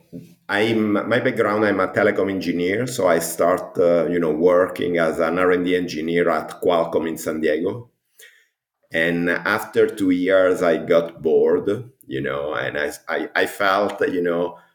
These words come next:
all five years of engineering study or working had been in a certain way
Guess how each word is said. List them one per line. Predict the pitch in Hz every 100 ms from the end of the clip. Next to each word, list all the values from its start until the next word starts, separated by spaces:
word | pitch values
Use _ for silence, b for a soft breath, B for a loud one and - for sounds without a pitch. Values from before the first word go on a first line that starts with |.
| B -
all | 92 101
five | - 101 95
years | 95 95 95 90 85
of | 78 - 80 -
engineering | 92 85 87 92 92 90
study | 85 - 87 87 85
or | 82
working | 82 82 85 - 82
had | 82 80
been | 76 76
in | 76
a | 78
certain | - 73 78 71 73
way | 76 73